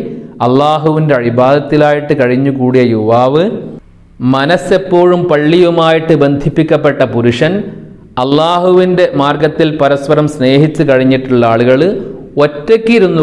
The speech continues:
കൊണ്ട് അള്ളാഹുവിനെ ഓർത്ത് കരയുന്ന ആള്, ഉന്നത കുലജാതയായ സൗന്ദര്യവതിയായ സ്ത്രീ അവിഹിതത്തിന് ക്ഷണിച്ചപ്പോൾ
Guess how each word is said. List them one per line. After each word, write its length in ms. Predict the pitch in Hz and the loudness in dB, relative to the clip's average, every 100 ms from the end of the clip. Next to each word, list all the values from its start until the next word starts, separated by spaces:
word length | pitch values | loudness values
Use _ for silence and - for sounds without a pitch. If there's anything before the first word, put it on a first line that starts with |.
| 143 | 0
കൊണ്ട് 220 | 135 123 - 123 | 0 0 0 0
അള്ളാഹുവിനെ 560 | 131 147 147 147 151 135 | 2 2 0 0 2 2
ഓർത്ത് 240 | 131 131 123 127 | 2 -2 -2 -2
കരയുന്ന 440 | 120 131 139 143 117 117 | 0 0 2 2 2 0
ആള്, 200 | 123 180 233 - - - - - - - - - - | 0 0 -2 -8 -14 -18 -20 -20 -20 -20 -20 -10 -2
ഉന്നത 320 | 135 165 180 185 151 | 0 2 0 0 0
കുലജാതയായ 840 | 156 156 165 165 160 151 143 135 123 - | 0 2 0 0 0 2 2 0 -2 -4
സൗന്ദര്യവതിയായ 1040 | 135 139 151 165 160 170 147 143 143 139 139 127 | -2 0 0 0 2 0 2 2 2 2 0 -2
സ്ത്രീ 280 | - - 135 185 - - 131 | -2 -2 0 0 -2 -2 0
അവിഹിതത്തിന് 640 | 143 151 175 165 170 160 - | 0 0 0 0 0 -2 0
ക്ഷണിച്ചപ്പോൾ 640 | 131 131 127 139 - | 0 0 0 -2 0